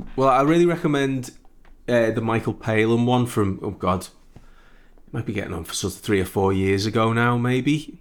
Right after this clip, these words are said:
But, um, that, I think, is one of the best interviews with anyone I've ever heard. It, there's just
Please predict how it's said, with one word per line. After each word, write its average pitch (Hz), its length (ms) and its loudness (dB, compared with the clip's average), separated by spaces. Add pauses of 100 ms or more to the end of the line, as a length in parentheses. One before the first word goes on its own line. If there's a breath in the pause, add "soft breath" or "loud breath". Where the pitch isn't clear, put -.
But, 110 360 0
um, 98 480 0 (120)
that, 131 300 2
I 151 80 4
think, 135 220 0
is 117 100 0
one 110 80 2
of 104 60 2
the 104 60 2
best - 520 -2 (640)
interviews 107 500 -4
with 104 120 -2
anyone 120 380 2
I've 101 140 0
ever 92 320 0 (320)
heard. 104 540 0
It, - 340 -6
there's 101 160 -4
just - 640 -2